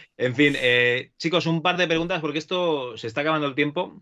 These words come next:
entonces no quiero que, que se queden fuera. Eh, Chando Chispas comenta que se ha pillado un P C reacondicionado con un i cinco y una tarjeta integrada.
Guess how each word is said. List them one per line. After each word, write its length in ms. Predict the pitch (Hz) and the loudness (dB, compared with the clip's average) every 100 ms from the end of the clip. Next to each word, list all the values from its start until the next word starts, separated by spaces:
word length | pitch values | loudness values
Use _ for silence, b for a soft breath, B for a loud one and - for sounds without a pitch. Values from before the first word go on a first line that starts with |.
| _ | _
entonces 280 | - 120 135 | -14 -12 -8
no 120 | 135 120 | -4 0
quiero 200 | 120 110 | 0 4
que, 260 | 113 113 | 4 6
que 80 | 110 | 4
se 120 | 110 | 0
queden 240 | 110 107 98 | 0 0 0
fuera. 420 | 117 131 139 - _ b b b b b - | 2 2 2 -4 _ b b b b b -6
Eh, 480 | 110 110 110 110 - | 0 2 2 0 -2
Chando 360 | - 147 156 151 | 0 4 4 4
Chispas 800 | - 156 - 165 170 170 - - | 2 2 2 2 2 2 -4 -6
comenta 600 | 120 123 120 113 107 98 | -6 -6 -6 -4 -4 -4
que 80 | 98 | -6
se 80 | 123 | -6
ha 60 | |
pillado 200 | 120 135 | -2 -2
un 100 | 131 | -2
P 120 | 113 113 | -2 -2
C 160 | 123 | -2
reacondicionado 680 | 113 113 113 107 117 120 113 | -2 -4 -4 -4 -4 -4 -4
con 200 | 104 110 | -6 -4
un 100 | 127 | -4
i 80 | 127 | -4
cinco 400 | - 123 110 113 | -2 -4 0 0
y 60 | |
una 100 | 113 | 0
tarjeta 400 | 107 95 110 104 | -2 -4 -4 -2
integrada. 720 | 104 98 104 104 131 147 165 | -2 -2 -2 0 2 2 0